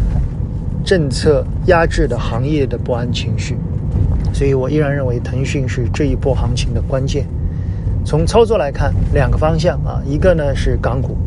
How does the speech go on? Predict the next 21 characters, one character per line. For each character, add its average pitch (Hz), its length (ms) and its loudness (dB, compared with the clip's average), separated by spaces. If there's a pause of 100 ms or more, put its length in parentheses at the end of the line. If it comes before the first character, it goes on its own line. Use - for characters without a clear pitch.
(140)
啊， - 120 -4
我 120 120 -2
认 139 80 2
为 147 120 4
港 143 200 2
股 156 160 2
在 143 160 6
这 151 140 2
个 147 80 6
位 135 160 4
置 135 180 0
面 147 200 -2
临 131 100 -4
着 123 100 -2
极 - 200 -2
低 175 180 0
的 147 100 2
估 135 220 0
值， - 180 -4 (480)
一 151 80 0
旦 175 240 2